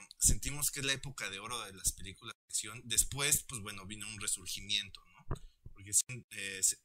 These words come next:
estábamos platicando y es como sentimos que en los,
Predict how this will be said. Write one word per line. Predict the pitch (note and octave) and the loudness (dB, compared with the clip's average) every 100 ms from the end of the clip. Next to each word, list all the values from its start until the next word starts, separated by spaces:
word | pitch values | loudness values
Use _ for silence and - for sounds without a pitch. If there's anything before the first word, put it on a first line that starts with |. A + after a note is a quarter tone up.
| G#2+ | 0
estábamos | G#2 A#2+ C3 B2+ | 2 2 -4 -6
platicando | A2+ - - G#2+ A2 D#3 - _ _ _ _ _ _ | -8 -8 -4 -4 -4 -10 -16 _ _ _ _ _ _
y | - | 2
es | G#2 - | 6 6
como | B2 A2 G2+ G2 G2 F#2+ F#2 - - - _ _ - | 2 -10 -10 -12 -16 -20 -20 -16 -14 -14 _ _ 4
sentimos | A2 B2 A#2+ | 4 4 2
que | - A#2 | 2 -2
en | G2+ | -4
los, | F#2+ F#2 F2+ F2+ - - - - | -8 -12 -14 2 6 8 8 6